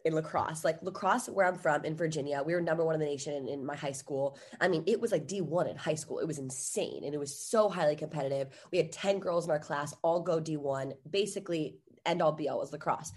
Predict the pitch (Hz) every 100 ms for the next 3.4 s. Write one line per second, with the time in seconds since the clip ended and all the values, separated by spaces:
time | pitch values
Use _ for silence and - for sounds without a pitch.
0 | - - - 180 175 175 196 196 175 -
1 | 247 233 208 202 _ _ _ _ _ -
2 | 175 175 175 175 175 190 - 226 214 196
3 | - - -